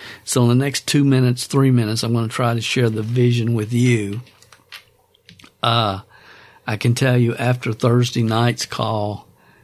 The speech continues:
I got out my calculator, and it was an all-nighter for me.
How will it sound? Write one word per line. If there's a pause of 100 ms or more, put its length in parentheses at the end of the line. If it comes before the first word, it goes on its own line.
(160)
I
got
out
my
calculator, (800)
and (140)
it
was
an
all-nighter
for
me.